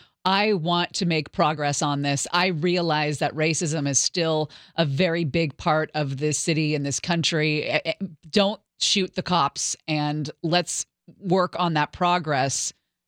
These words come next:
as soon as possible," which means stop setting things on fire. Seriously, though, the moments, like Gavin meeting the moment,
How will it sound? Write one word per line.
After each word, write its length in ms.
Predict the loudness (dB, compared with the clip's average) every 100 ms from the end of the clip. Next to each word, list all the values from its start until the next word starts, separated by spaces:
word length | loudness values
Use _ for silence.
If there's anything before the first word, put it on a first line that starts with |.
| _
as 140 | 0 0
soon 260 | 0 0
as 100 | 0
possible," 600 | 0 0 0 -2 -2 -2
which 240 | -2 0 2
means 260 | 2 0
stop 240 | 2 0 0
setting 300 | -2 -2 0
things 240 | -2 0
on 100 | -2
fire. 400 | 0 -2 -2 -8 _ _ _ _ _ _ _ _ _ _ _ _ _ _ _ _ _ _ _ _ _ -2
Seriously, 320 | 0 2 2
though, 200 | 2 0
the 140 | 0 2
moments, 680 | 2 2 -2 -4 -8 -2
like 280 | 0 0 0
Gavin 480 | 0 2 0 0 2
meeting 280 | 0 0 0
the 80 |
moment, 480 | 0 0 0 0 -2